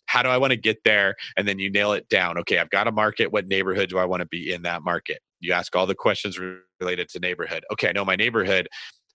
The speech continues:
Where do I go to find the property? These people can help me find deals. I can look for 'em with this way. I can look for this type of a property."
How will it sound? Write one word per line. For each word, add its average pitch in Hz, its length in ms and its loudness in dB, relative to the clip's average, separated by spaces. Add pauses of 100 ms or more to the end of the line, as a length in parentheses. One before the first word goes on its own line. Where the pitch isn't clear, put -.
Where 101 180 2
do 104 100 4
I 104 80 2
go 101 140 2
to 92 80 2
find 92 200 0
the 92 80 -6
property? 85 560 -2 (240)
These 95 200 -4
people 95 240 -4
can - 140 -8
help 113 220 0
me 113 100 -2
find 107 280 -2
deals. 101 320 0
I 85 80 0
can 87 160 -8
look 90 160 -4
for 92 140 -4
'em 87 100 -6
with 82 140 -8
this - 200 -8
way. 104 340 2 (260)
I 92 80 2
can 110 120 -2
look 104 140 0
for 98 80 0
this 87 160 -2
type 110 320 0
of 101 80 -2
a 107 80 2
property." 95 680 0